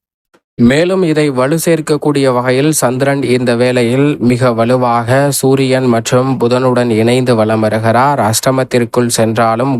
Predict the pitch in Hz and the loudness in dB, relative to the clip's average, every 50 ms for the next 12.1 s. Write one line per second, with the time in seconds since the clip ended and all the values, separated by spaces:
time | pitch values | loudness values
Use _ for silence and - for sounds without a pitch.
0 | 110 110 123 127 135 143 143 147 147 131 131 135 131 131 123 117 110 113 117 120 | -4 -2 0 0 2 2 0 0 0 0 0 -2 -2 0 0 0 0 2 2 0
1 | 123 120 120 117 104 107 107 110 110 110 110 110 110 104 107 104 107 107 113 107 | 0 0 0 0 0 0 0 0 0 2 2 0 0 0 0 -2 0 0 0 0
2 | 107 117 135 139 131 120 113 113 117 117 - - 117 113 113 110 104 98 101 113 | 0 0 0 -2 -2 -2 -2 -2 -2 -4 -2 -2 -2 -2 -2 -2 -4 -4 -4 -4
3 | 127 131 127 - - 120 107 113 120 117 117 113 117 113 110 110 117 127 123 123 | -4 -4 -4 -2 -2 -2 0 0 0 0 0 0 0 0 0 0 0 0 0 -2
4 | 120 113 107 107 113 110 107 - 113 117 110 107 107 - - 101 107 107 107 107 | 0 -2 -2 0 -2 -2 0 0 -2 0 0 0 0 -2 -2 -2 -2 0 0 0
5 | 123 143 156 165 - _ _ _ _ _ _ _ _ _ - 143 151 156 156 - | 0 0 -2 -4 -8 _ _ _ _ _ _ _ _ _ -2 -2 -2 0 0 -2
6 | 156 147 147 151 151 143 160 170 165 147 127 135 139 - - 160 143 147 147 147 | -2 0 0 0 0 2 2 2 2 2 0 0 -2 -2 -4 -2 -2 -2 0 0
7 | 143 147 143 139 131 131 123 127 123 127 123 120 117 117 113 113 113 117 117 127 | 0 0 0 0 -2 -2 -2 -2 0 0 0 0 2 2 2 0 0 0 0 2
8 | 143 151 143 123 117 113 113 117 127 139 135 - - 120 120 127 143 143 147 143 | 2 2 2 2 2 2 2 2 2 0 0 0 -2 -2 -2 -2 -2 -2 0 0
9 | 147 143 143 131 87 90 117 123 120 120 - 120 123 139 147 135 117 113 123 120 | 0 0 0 0 -2 0 0 0 -2 -2 -2 -2 -2 -2 -2 0 0 -2 -2 -2
10 | - 147 143 139 135 127 127 127 135 139 135 117 110 117 123 - 139 131 127 123 | -2 -2 -2 -2 -2 -2 -2 0 0 0 0 0 0 -2 -2 -2 -2 -2 0 0
11 | 123 123 127 127 127 120 120 117 113 117 117 117 - 120 120 117 117 113 110 110 | 0 0 0 0 0 0 -2 -2 0 -2 -2 -2 -2 -2 0 0 0 0 0 0
12 | 113 110 | 0 0